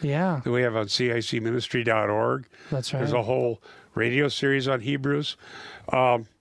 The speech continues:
Speaker 2: the book of Hebrews really answers all of this.
Speaker 1: That's right.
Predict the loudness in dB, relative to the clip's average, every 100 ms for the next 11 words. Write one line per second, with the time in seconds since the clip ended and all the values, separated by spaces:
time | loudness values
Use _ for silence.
0 | _ _ 0 0 0 0 0 2 2 0
1 | 0 2 2 2 0 -4 -16 -20 -20 _
2 | _ -16 -2 0 2 0 -2 0 0 0
3 | -2 -4 -4 -2 -2 -2 -4 -4 -4